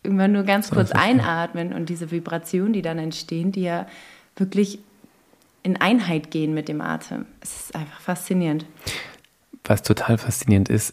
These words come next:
Speaker 2: ist, dass wir, dass die Religionen sich das schon seit sehr langer Zeit zunutze machen. Also zum Beispiel Halleluja, wenn ich das richtig singe, habe ich eine Atemfrequenz von fünf Komma fünf Atemzüge pro Minute. Und das ist so der goldene Schnitt bei der Atmung, fünf Komma fünf Atemzüge pro Minute.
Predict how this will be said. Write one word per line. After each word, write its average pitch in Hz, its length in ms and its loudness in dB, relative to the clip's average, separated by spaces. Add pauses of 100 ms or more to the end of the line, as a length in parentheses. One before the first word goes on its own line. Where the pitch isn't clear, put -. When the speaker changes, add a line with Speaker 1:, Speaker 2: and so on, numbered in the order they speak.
Speaker 2:
ist, - 360 -4
dass - 200 -4
wir, 98 340 6 (400)
dass - 140 2
die 113 140 6
Religionen 107 580 8
sich 107 140 4
das - 180 4
schon 98 160 6
seit 98 180 6
sehr 104 120 8
langer 101 240 6
Zeit - 220 4
zunutze 92 380 4
machen. 90 420 0
Also 98 220 2
zum - 140 0
Beispiel 95 300 4
Halleluja, 113 720 6 (420)
wenn 101 100 6
ich 95 80 2
das - 220 4
richtig 107 280 4
singe, 107 300 6
habe 107 100 4
ich 101 120 4
eine - 80 0
Atemfrequenz 107 560 2
von - 160 0
fünf - 320 2
Komma 110 180 6
fünf 107 240 2
Atemzüge 104 540 2
pro - 160 0
Minute. 101 420 4 (600)
Und - 120 4
das - 140 6
ist - 100 2
so 113 80 4
der 101 120 8
goldene 104 360 8
Schnitt 110 260 4
bei - 120 6
der - 120 2
Atmung, 98 360 2
fünf - 260 4
Komma 98 180 6
fünf 98 300 4
Atemzüge 104 460 2
pro - 140 -2
Minute. 104 420 4